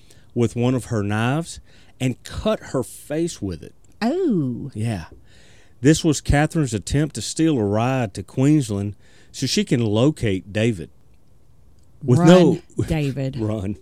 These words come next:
Speaker 1: yeah. With no other options, the slashed woman began to drive Catherine to Queensland as she instructed. The woman told Catherine that she needed to stop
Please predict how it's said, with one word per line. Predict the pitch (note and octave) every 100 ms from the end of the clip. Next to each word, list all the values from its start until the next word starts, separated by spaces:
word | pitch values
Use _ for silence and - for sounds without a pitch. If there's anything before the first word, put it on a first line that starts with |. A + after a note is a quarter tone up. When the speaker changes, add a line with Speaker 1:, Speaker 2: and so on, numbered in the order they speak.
| -
Speaker 1:
yeah. | - G2+ G2 - - - - - -
With | B2 C3
no | C#3+ E3+ F3+
other | F3+ E3 E3
options, | F#3 E3+ - G#2 G#2+ - - - - -
the | A2
slashed | - B2+ C3 C3+ B2 B2+
woman | A#2 D3 C3 A2+ A2
began | A2 G#2 B2 C3 B2
to | A2
drive | G#2+ B2 B2 A#2
Catherine | - C3+ B2+ A#2 G#2
to | - G2+
Queensland | - D#3 A3 F#3+ G#3+ G#3 - - - -
as | G#2 G#2+
she | - A2+
instructed. | A#2 - A#2 G#2 - D#2+ - - - - - - - -
The | A#2+
woman | C3 E3+ G3
told | - F3 F3+ E3+
Catherine | F#3+ F#3+ F#3 C#3 A2
that | G#2+ -
she | - C3
needed | A#2 A2 A2 B2+ C#3+
to | C#3+
stop | - G#2+ A#2+